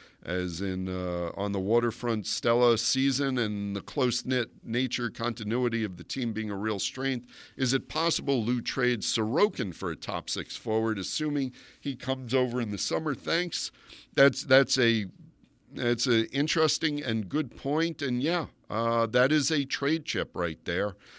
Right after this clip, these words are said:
Uh, especially, uh, as I mentioned before, with the way Jacob Skirak, uh, seems to have turned the eyes of the organization,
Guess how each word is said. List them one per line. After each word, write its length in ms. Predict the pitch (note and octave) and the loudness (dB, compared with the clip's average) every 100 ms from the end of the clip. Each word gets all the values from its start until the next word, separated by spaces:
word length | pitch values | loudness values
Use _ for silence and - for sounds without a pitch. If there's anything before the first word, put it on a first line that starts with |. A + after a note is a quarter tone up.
| - - - | -20 -20 -4
Uh, 200 | B2+ B2+ | 0 2
especially, 1000 | C#3+ B2+ - - F3+ - D3 A#2+ A2+ G#2 - | 4 4 4 6 6 6 6 4 4 0 -2
uh, 320 | A2+ A2+ A2 | 0 2 0
as 280 | - A#2 A2+ | -2 -2 0
I 80 | G#2+ | 2
mentioned 380 | B2 A#2 A2 | 2 0 -2
before, 320 | F#2 - C3 A2 | -4 -2 0 0
with 160 | G2+ | 0
the 80 | A2 | 0
way 320 | G#2 G#2+ G#2 | 2 2 0
Jacob 380 | F2+ A#2 G#2 F#2+ | -2 -4 -4 -6
Skirak, 680 | - G2 F#2+ A2 A2 - - | -6 -2 2 2 0 -4 -4
uh, 640 | F#2+ F#2 F#2 F2+ - G#2+ G#2 | 0 2 2 0 -2 -4 -2
seems 340 | - A2 - | 0 0 0
to 120 | A2 | 0
have 140 | G2 - | 0 -2
turned 360 | - A2+ G#2+ | 0 2 2
the 100 | F#2+ | 2
eyes 400 | G2 G#2 G#2+ F#2+ | 2 2 0 -2
of 100 | G#2+ | -4
the 120 | G2 | -2
organization, 880 | G2+ G#2 G2 F#2 G2 G2 - A#2 A2+ | 0 0 0 -2 0 0 2 0 0